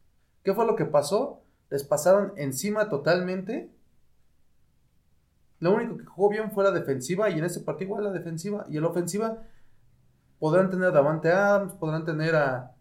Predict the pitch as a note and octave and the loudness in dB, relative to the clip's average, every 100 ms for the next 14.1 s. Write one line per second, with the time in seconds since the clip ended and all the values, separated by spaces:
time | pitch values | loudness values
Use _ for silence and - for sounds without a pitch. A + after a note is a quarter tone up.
0 | - C3 C#3+ D#3+ C#3 C3 - F#3 G3+ G#3+ | -4 0 2 4 4 2 0 2 4 4
1 | G#3 G3 E3+ C#3 - - D3+ D#3+ F#3+ G#3+ | 4 0 -4 -4 -6 -8 -2 0 0 0
2 | G#3+ G#3 G#3 G#3 G3+ D#3+ D3+ F3+ F#3+ E3 | -4 -4 -2 0 0 0 0 2 4 2
3 | D#3+ D3+ D#3 D3+ G3 G3 E3+ E3+ F#3+ D#3 | -2 -6 -2 2 4 4 0 -2 -4 -4
4 | D3 D3+ D3 D3 C#3+ D#3+ D3+ D3+ - - | -2 -2 -4 -6 -6 -6 -6 -8 -14 -20
5 | - D#3+ E3+ F3 F#3+ F#3 F#3 F#3+ F#3 F#3+ | -14 0 2 4 4 4 2 0 -2 -4
6 | G#3 G3 F3 D#3+ F3 - C3+ - C3 D3 | -4 0 0 -2 -4 -6 -8 -4 2 2
7 | D#3+ D3 D3+ - _ _ - C#3 D3+ E3 | 2 -2 -6 -12 _ _ -8 -2 0 0
8 | C#3 D#3 D#3+ A3 A3 - - _ _ _ | 0 -4 -2 -2 -2 -12 -20 _ _ _
9 | _ C#3+ D3+ E3 D#3+ - D3 C#3+ G3 G3+ | _ -2 2 2 2 0 -2 0 0 0
10 | A3+ F3 B2 C3 B2+ B2+ A#2+ D#3 F#3 C4+ | -2 -2 -4 -6 -10 -10 -8 -6 -4 -8
11 | - _ _ _ _ _ _ _ C3 - | -14 _ _ _ _ _ _ _ -6 -4
12 | C3+ C3+ F#3+ A#3+ - D3 E3 F3+ C#3+ B2+ | -4 -4 -4 -4 -8 -8 -4 -2 -2 -2
13 | C3 C3+ E3+ G3+ - - - - E3 C3+ | -2 -4 -4 -8 -12 -20 -10 -6 -4 -6